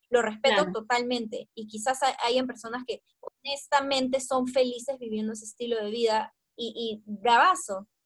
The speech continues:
Speaker 1: pero no es mi caso, ¿entiendes? Y
Speaker 2: Ujú.
Speaker 1: gracias a esto lo descubrí, y, y, y soy más feliz que nunca, y me llevó a hacer otras cosas que, que era como que cada vez me volvían más, más feliz, o sea, feliz en la felicidad original y de verdadera, ¿no? No la felicidad momentánea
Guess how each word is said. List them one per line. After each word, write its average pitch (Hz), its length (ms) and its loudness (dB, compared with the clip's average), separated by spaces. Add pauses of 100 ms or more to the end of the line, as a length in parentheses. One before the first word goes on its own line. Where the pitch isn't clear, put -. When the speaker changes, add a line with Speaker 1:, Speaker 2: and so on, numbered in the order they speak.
Speaker 1:
pero 254 140 6
no 262 80 6
es 320 100 2
mi 311 120 -2
caso, 320 460 0 (260)
¿entiendes? 247 520 -2
Y 262 120 -2
Speaker 2:
Ujú. - 20 4
Speaker 1:
gracias 285 340 2
a 233 160 4
esto 254 240 2
lo 294 120 6
descubrí, 254 600 -2
y, 220 480 -10
y, 226 160 -10
y 220 40 -12
soy 285 200 2
más 294 160 0
feliz 277 260 -8
que 285 100 -4
nunca, 269 280 -4
y 208 100 -4
me 208 140 -4
llevó 226 160 0
a - 20 -2
hacer 254 180 -4
otras 262 240 -4
cosas 269 280 -10
que, 226 200 -4 (320)
que 254 120 8
era 277 160 6
como 302 160 -4
que - 200 -2
cada 294 180 8
vez 311 60 0
me 320 100 0
volvían 262 400 2
más, 277 300 -2 (360)
más 302 240 0
feliz, 330 580 -4 (100)
o - 20 -20
sea, 233 140 -4
feliz 254 640 -2 (720)
en 254 120 2
la 220 100 2
felicidad 233 520 0 (260)
original 254 640 2
y 269 200 -2
de 220 100 4
verdadera, 214 600 2
¿no? 214 120 -4
No 294 140 6
la 320 120 6
felicidad 277 420 2
momentánea 247 680 0